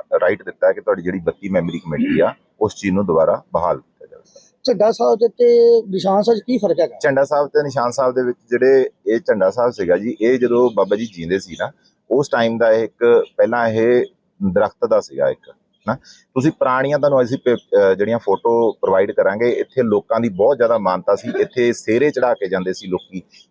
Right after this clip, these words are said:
Speaker 1: ਚੁੰਨੀਆਂ ਚੜ੍ਹਾ ਕੇ ਜਾਂਦੇ ਸੀ, ਚੂੜੇ ਚੜ੍ਹਾ ਕੇ ਜਾਂਦੇ ਸੀ, ਜਿਹੜਾ ਬੱਚਾ ਨਹੀਂ ਸੀ ਤੁਰਦਾ ਉਹਦੇ ਤੇ ਗਡੀਰ ਨੇ ਚੜ੍ਹਾ ਕੇ ਜਾਂਦੇ ਸੀ।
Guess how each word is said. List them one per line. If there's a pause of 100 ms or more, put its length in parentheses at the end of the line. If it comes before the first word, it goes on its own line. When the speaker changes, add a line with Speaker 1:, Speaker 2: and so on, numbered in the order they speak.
Speaker 1:
ਚੁੰਨੀਆਂ
ਚੜ੍ਹਾ
ਕੇ
ਜਾਂਦੇ
ਸੀ,
ਚੂੜੇ
ਚੜ੍ਹਾ
ਕੇ
ਜਾਂਦੇ
ਸੀ,
ਜਿਹੜਾ
ਬੱਚਾ
ਨਹੀਂ
ਸੀ
ਤੁਰਦਾ
ਉਹਦੇ
ਤੇ
ਗਡੀਰ
ਨੇ
ਚੜ੍ਹਾ
ਕੇ
ਜਾਂਦੇ
ਸੀ।